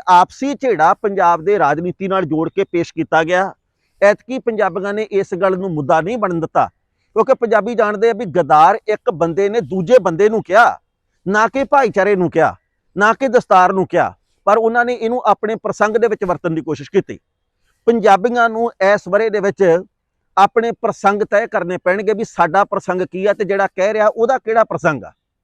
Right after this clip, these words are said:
ਜਿਹੜਾ ਕਹਿ ਰਿਹਾ ਉਹ ਤਾਂ ਇਹ ਗੱਲ ਕਹਿ ਰਿਹਾ ਕਿ ਤੁਹਾਡੀ ਭਾਵਨਾ ਭੜਕੀ ਆ, ਤੁਹਾਡੇ ਤੇ ਹਮਲਾ ਹੋ ਗਿਆ, ਤੁਸੀਂ ਹਮਲਾ ਮਹਿਸੂਸ ਕੀਤਾ ਕਿ ਨਹੀਂ, ਤੁਹਾਡੀ ਭਾਵਨਾ ਸੱਚੀ ਮੁੱਚੀ ਭੜਕੀ ਆ ਕਿ ਨਹੀਂ, ਇਹਦੇ ਵੱਲ ਤੁਹਾਨੂੰ ਗੌਰ ਕਰਨੀ ਪਊਗੀ।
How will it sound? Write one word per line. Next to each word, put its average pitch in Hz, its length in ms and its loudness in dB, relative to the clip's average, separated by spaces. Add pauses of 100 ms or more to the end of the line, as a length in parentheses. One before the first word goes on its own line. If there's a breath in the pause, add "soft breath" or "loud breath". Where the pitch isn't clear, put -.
(520)
ਜਿਹੜਾ 247 260 4
ਕਹਿ 240 300 2
ਰਿਹਾ 190 280 0 (480)
ਉਹ 269 180 2
ਤਾਂ 269 100 2
ਇਹ 277 160 6
ਗੱਲ 247 200 0
ਕਹਿ 247 180 0
ਰਿਹਾ 254 120 0
ਕਿ 254 120 -2
ਤੁਹਾਡੀ 233 340 2
ਭਾਵਨਾ 214 420 2
ਭੜਕੀ 208 340 -2
ਆ, 220 60 2
ਤੁਹਾਡੇ 208 220 0
ਤੇ 202 100 0
ਹਮਲਾ 190 280 2
ਹੋ 185 120 2
ਗਿਆ, 175 280 0 (380)
ਤੁਸੀਂ 262 320 -2
ਹਮਲਾ 226 300 2
ਮਹਿਸੂਸ 214 360 -6
ਕੀਤਾ 190 280 -2
ਕਿ 175 120 -4
ਨਹੀਂ, 170 160 -2 (400)
ਤੁਹਾਡੀ 196 300 2
ਭਾਵਨਾ 180 380 0
ਸੱਚੀ 233 260 -2
ਮੁੱਚੀ 254 260 -4
ਭੜਕੀ 190 340 -4
ਆ 180 80 0
ਕਿ 170 120 -4
ਨਹੀਂ, 165 180 -2 (400)
ਇਹਦੇ 247 200 2
ਵੱਲ 254 160 2
ਤੁਹਾਨੂੰ 196 320 -2
ਗੌਰ 170 180 2
ਕਰਨੀ 160 260 0
ਪਊਗੀ। 123 380 0